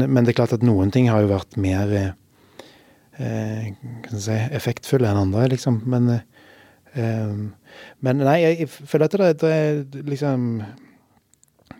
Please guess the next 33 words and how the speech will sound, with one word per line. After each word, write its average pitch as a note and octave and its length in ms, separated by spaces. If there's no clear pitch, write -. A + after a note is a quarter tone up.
jeg - 100
føler E3+ 100
at E3 140
det F#3+ 80
er G#3+ 80
ingen A#2+ 240
plan B2 240
når C#3+ 160
det B2 80
gjelder A#2 240
karriere, A2 400
eh, C#3 160
egentlig. B2 280
Eh, B2 400
men B2+ 240
det, B2+ 320
det, C3 80
eh, B2+ 1040
men C#3+ 140
jeg - 20
føler C3 240
likevel C3 300
at, D3 340
at, C#3 240
at A#2 80
jeg A#2+ 60
kan C#3 100
merke C3 240
forskjell - 560
på B2 100
å, A#2+ 480
å B2 160
liksom, G#2+ 640